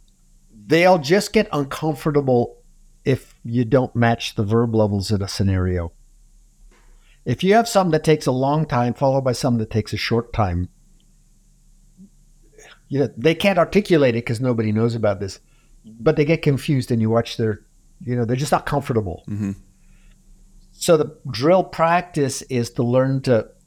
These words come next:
Speaker 1: kind of level the same. So you're describing a process and sub-processes.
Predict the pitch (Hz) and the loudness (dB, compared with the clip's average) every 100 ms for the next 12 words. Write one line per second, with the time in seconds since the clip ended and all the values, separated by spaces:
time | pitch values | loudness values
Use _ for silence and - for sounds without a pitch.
0 | - 127 120 117 104 - 113 113 123 127 | -6 0 4 4 2 -4 0 4 4 4
1 | 120 107 - 117 - 131 117 117 120 120 | 0 -2 -6 -6 -4 0 0 2 0 -4
2 | _ _ _ - 277 262 202 - 156 156 | _ _ _ -2 0 0 -2 0 2 2
3 | 156 151 147 147 147 147 - 120 - 202 | 0 0 2 2 0 -4 -4 -4 -2 -2
4 | - 104 101 101 - 82 80 - | 0 -2 -2 -8 -8 -12 -14 -20